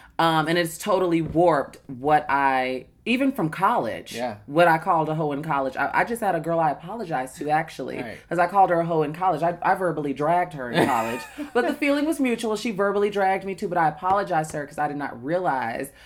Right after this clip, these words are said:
Speaker 1: that. And I think I shared this on the last time Jason and I came together for the show. Just like Amber Rose says, "My pussy, my choice." So who am I to really police that?
Speaker 2: Right,
Speaker 1: If
Speaker 2: right.
Speaker 1: you are comfortable doing what you're doing,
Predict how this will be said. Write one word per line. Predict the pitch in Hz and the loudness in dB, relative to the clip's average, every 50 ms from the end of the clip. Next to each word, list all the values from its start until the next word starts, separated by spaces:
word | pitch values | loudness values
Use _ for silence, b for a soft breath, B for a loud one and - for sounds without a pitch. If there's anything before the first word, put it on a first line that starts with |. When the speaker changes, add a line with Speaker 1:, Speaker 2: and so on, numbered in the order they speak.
| B B B - | B B B 0
Speaker 1:
that. | 151 160 156 - | 4 6 6 6
And | 160 180 | 6 2
I | 202 | 0
think | 208 - 330 330 | 0 0 2 2
I | 285 226 | 2 2
shared | 220 - 233 220 208 214 | 2 2 2 2 2 0
this | 208 170 - - - | -2 -4 -4 -6 -4
on | 165 165 165 165 160 156 156 156 147 - - | -2 0 0 0 0 0 0 -2 -4 -4 -6
the | 147 147 | -2 2
last | 156 156 156 156 156 - | 4 4 4 4 2 -2
time | 170 151 143 139 | -6 -6 -4 -4
Jason | 147 143 151 - 156 143 | -4 -4 -4 -4 -6 -6
and | 139 131 | -6 -6
I | 131 | -6
came | - 156 143 135 139 | -6 -8 -8 -8 -8
together | - 135 131 135 131 131 135 | -8 -6 -4 -4 -4 -4 -4
for | - - 131 | -4 -6 -6
the | 123 127 | -6 -8
show. | - - 190 185 160 143 139 139 139 B B B B | -4 0 2 4 4 4 2 0 -2 B B B B
Just | - 220 220 | -6 -2 0
like | 240 220 - - | 0 0 0 -2
Amber | 190 185 185 185 | -2 -2 0 2
Rose | 175 175 170 175 165 | 2 2 2 2 0
says, | - 180 165 160 156 | 0 0 0 2 0
"My | 160 156 147 147 | 0 -2 -2 -4
pussy, | 147 - 180 165 160 160 151 | -4 -4 -4 -4 -4 -4 -4
my | 147 143 135 | -2 -2 -4
choice." | 135 - - 170 135 110 101 98 113 - - - - B B B B B | -4 -6 -6 -6 -6 -4 -6 -8 -8 -10 -12 -14 -16 B B B B B
So | - 254 240 240 | -2 0 0 2
who | 285 381 | 2 2
am | 403 311 | 2 2
I | 254 233 214 | 2 2 2
to | 196 | 2
really | 165 180 170 165 156 | 2 2 2 2 0
police | 160 180 160 151 147 135 127 - - | -2 -2 -2 0 0 -2 -2 -4 -6
that? | 127 110 101 104 | -6 -6 -4 -4
Speaker 2:
Right, | 104 95 90 87 - - _ B B B B | -4 -4 -6 -8 -12 -18 _ B B B B
Speaker 1:
If | 208 | 0
Speaker 2:
right. | - 202 202 202 | 2 2 4 4
Speaker 1:
you | 240 311 | 4 4
are | 311 285 294 | 2 2 2
comfortable | - 294 294 285 285 285 226 233 233 | 0 -2 -2 -2 -4 -4 -4 -6 -4
doing | 196 208 247 254 254 247 | -4 -2 -2 -2 -2 -4
what | 247 240 247 - | -6 -6 -6 -6
you're | 247 | -6
doing, | 208 220 247 247 240 233 233 226 220 226 226 - | -4 -4 -4 -2 -2 0 0 0 -2 -2 -4 -8